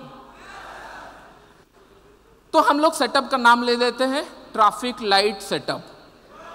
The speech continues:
Sounds good? तो that means आपको green और red के बीच में काम करना है।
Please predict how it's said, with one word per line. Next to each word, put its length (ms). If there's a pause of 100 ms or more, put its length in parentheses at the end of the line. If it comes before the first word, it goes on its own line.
(1800)
Sounds 340
good? 220 (560)
तो 60
that 220 (140)
means 280 (280)
आपको 340
green 480
और 200
red 200
के 160
बीच 180
में 140
काम 260
करना 240
है। 180